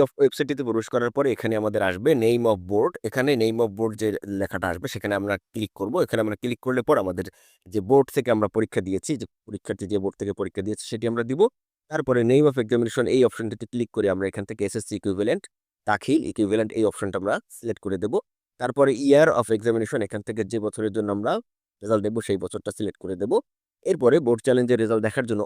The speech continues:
অবশ্যই type of result, এই অপশনটিতে ক্লিক করে individual detail, এই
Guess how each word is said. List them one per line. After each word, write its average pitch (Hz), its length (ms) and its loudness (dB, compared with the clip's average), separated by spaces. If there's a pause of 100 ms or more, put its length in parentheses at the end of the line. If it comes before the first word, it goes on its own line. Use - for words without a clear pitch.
(120)
অবশ্যই 143 460 0
type 120 240 2
of 113 60 -2 (100)
result, 113 200 0 (100)
এই 123 100 4
অপশনটিতে 127 440 -8
ক্লিক 160 240 -6
করে 107 140 0 (140)
individual 139 580 -2
detail, 110 280 -2 (560)
এই 180 60 8